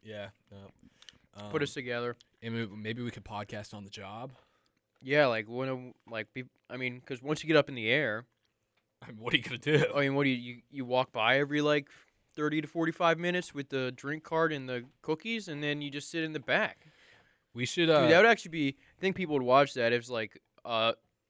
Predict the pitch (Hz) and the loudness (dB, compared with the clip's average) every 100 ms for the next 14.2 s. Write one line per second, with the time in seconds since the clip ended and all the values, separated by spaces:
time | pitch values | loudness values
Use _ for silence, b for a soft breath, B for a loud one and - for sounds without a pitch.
0 | _ - 135 139 - 123 113 113 - 127 | _ -4 -2 -2 -2 -2 -2 -4 -10 -8
1 | 117 - 110 - 127 117 117 127 123 113 | -8 -8 -12 -4 -2 -2 -6 -6 -4 -6
2 | 117 - - 120 110 107 113 - 113 113 | -12 -14 -12 -4 -2 -4 -8 -14 -12 -12
3 | - _ _ _ _ _ 131 135 - 160 | -14 _ _ _ _ _ -6 -6 -4 -4
4 | 160 - - - B B 165 - 170 156 | -4 -6 -12 -14 B B -6 0 2 6
5 | 151 131 151 135 127 156 160 127 131 - | 6 8 6 6 0 0 -2 0 -4 -2
6 | 185 147 - 156 - 151 - 143 147 143 | 2 2 2 -2 0 -4 -2 0 2 0
7 | 139 - 151 156 131 - 120 117 113 247 | -4 -6 0 0 0 -4 -6 -2 8 8
8 | - 233 220 - 208 110 - 117 - - | 10 8 6 4 -2 -2 -8 -8 -8 -14
9 | 127 104 - 123 117 107 101 98 95 101 | -14 -14 -12 -8 -6 -6 -8 -12 -14 -16
10 | 92 90 95 _ _ _ _ _ _ _ | -18 -20 -20 _ _ _ _ _ _ _
11 | _ _ 120 123 - _ _ _ _ _ | _ _ -2 -2 -4 _ _ _ _ _
12 | - 131 127 120 107 101 _ b b b | -4 2 4 4 0 -6 _ b b b
13 | b - 143 147 135 135 123 113 90 107 | b 6 8 8 4 -2 -6 -6 -8 -8
14 | 104 | -8